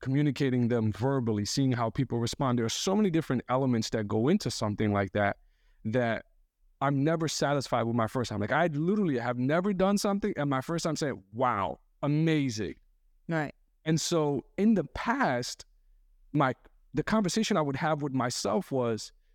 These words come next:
Speaker 1: "Dude, you're not that good. Like, I don't think you should be doing this." Right? And it was like talking myself out of the door, like, out of the,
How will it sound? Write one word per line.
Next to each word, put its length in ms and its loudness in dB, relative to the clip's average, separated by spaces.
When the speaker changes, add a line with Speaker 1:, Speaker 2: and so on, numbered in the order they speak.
Speaker 1:
"Dude, 300 2
you're 100 4
not 260 2
that 220 0
good. 240 0
Like, 220 0
I 80 0
don't 180 0
think 180 0
you 80 -2
should 220 -2
be 120 0
doing 440 0
this." 460 -10
Right? 200 2
And 80 2
it 60 4
was 180 2
like 200 0
talking 380 0
myself 440 0
out 260 2
of 140 -2
the 100 -2
door, 380 0
like, 260 -2
out 180 4
of 140 2
the, 220 0